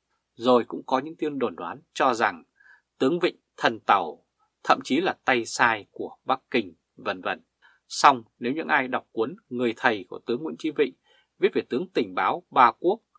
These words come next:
ông thầy kèm cặp và đào tạo ra Nguyễn Chí Vịnh thời ở Campuchia, là biết được nhiều điều. Cụ thể, lãnh đạo Cục hai, khi hai ông Tư Văn và Vũ Chính từ Campuchia trở về tiếp quản với tư cách là Cục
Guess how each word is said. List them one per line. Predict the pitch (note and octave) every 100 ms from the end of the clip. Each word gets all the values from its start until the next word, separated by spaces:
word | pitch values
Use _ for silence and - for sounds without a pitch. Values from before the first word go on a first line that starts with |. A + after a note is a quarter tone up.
| _ _ _ _
ông | E3 F3 -
thầy | C3+ G2 -
kèm | A#2 F#2
cặp | - G2+ -
và | G#2+
đào | G#2 G2
tạo | A2 G2+
ra | B2+ A#2
Nguyễn | B2+ C3+
Chí | D3
Vịnh | D3 B2 _ -
thời | A2+ F2+
ở | E2
Campuchia, | - A2+ A2+ - A#2 G#2 - _ _ _ _
là | A#2+ A2+ A#2
biết | D#3 A3+ D3
được | A2+ - _ _ B2
nhiều | A#2 G2
điều. | F#2+ F#2 D#2+ - _ _ _ _ _
Cụ | - B2
thể, | D3+ A2 E2+ _
lãnh | - C#3 F#3
đạo | F3 - - _ -
Cục | A#2+ -
hai, | D3 C3 B2 _ _ _ _ _
khi | _ - C#3+
hai | D3 C#3
ông | A#2+ A#2 _ _ _
Tư | C#3 B2 - _ _
Văn | C#3 B2+ G#2+
và | G#2 F#2+ E2
Vũ | A#2 -
Chính | B2+ A#2+ F3+ _
từ | -
Campuchia | B2+ B2+ B2 C3 B2 -
trở | - F2+
về | G#2 F#2 D#2+ -
tiếp | E3+ -
quản | A2+ D#2 _ _ - _ _
với | D3
tư | - F3+
cách | A3 -
là |
Cục | - -